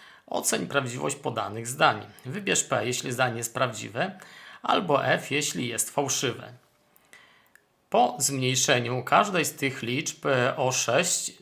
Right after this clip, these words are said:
suma otrzymanych liczb będzie równa trzydzieści cztery. Zobaczmy, że suma tych liczb, e, a i b to jest, e, czterdzieści sześć. To jeżeli każdą z nich zmniejszymy, tę o sześć i tę o sześć,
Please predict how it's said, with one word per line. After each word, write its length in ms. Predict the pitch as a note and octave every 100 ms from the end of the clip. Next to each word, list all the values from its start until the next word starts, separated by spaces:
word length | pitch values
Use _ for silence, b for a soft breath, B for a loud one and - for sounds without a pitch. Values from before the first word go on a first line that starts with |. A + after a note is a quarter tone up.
| -
suma 560 | - A3+ A3+ - D3
otrzymanych 680 | C#3+ - - D3 F#3 C3 B2+
liczb 280 | C#3 D3+ -
będzie 520 | C#3 B2+ - - D3
równa 360 | D3+ C#3+ D3+ C#3+
trzydzieści 500 | - B2+ B2+ B2+ B2+
cztery. 520 | - A#2 A2 A2+ - - _ B B B B B B
Zobaczmy, 460 | - F3+ E3 - A#2
że 140 | A#2
suma 320 | - - A3
tych 240 | D3+ C#3 -
liczb, 380 | C3+ A3 - D3+
e, 220 | C3+ C3+
a 100 | D3+
i 140 | D#3+
b 180 | B2+ C3
to 120 | C3
jest, 260 | D3 D3 -
e, 120 | D3
czterdzieści 760 | - - C3+ A2 A2 - -
sześć. 520 | B2 - A2 A2+ - - B B B
To 100 | -
jeżeli 420 | A#2+ A#2 C3 C#3 B B _
każdą 600 | - D3+ F3 F3 E3+ E3+
z 120 | D3+ D#3
nich 560 | D3 C#3 C#3 B2+ - B2
zmniejszymy, 800 | B2+ B2 C3 C3 - B2+ A2+
tę 320 | A2+ - E3+ -
o 140 | E3
sześć 460 | - - B2+ - -
i 60 |
tę 260 | - F3 -
o 120 | E3
sześć, 580 | - A2+ A#2+ - -